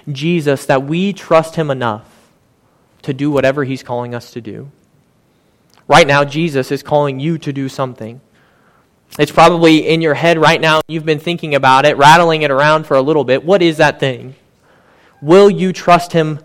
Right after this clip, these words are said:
enough to listen? Will you love him enough to listen? Maybe for some of you, it's to stop sleeping with your boyfriend or girlfriend. Maybe for others of you, it's to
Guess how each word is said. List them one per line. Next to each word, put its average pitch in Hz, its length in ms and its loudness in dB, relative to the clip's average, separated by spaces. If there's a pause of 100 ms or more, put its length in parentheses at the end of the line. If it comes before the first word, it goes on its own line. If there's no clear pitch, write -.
(380)
enough 127 600 -4 (380)
to 139 80 -4
listen? 113 480 -6 (960)
Will 196 260 6
you 170 240 -4
love 160 280 4
him 143 300 -4
enough 127 640 -6 (800)
to 143 100 -6
listen? 120 500 -6 (1120)
Maybe 139 220 -4
for - 280 -6
some 135 220 -4
of 135 100 -6
you, 131 220 -4
it's - 400 -8 (240)
to 135 100 -6
stop 139 300 2
sleeping 147 400 -8
with 135 120 -6
your 131 100 -8
boyfriend 135 380 -4
or 127 40 -10
girlfriend. 120 540 -10 (840)
Maybe 139 220 0
for 139 160 0
others 143 320 4
of 139 120 2
you, 139 200 -2
it's 139 200 -6
to 131 200 -8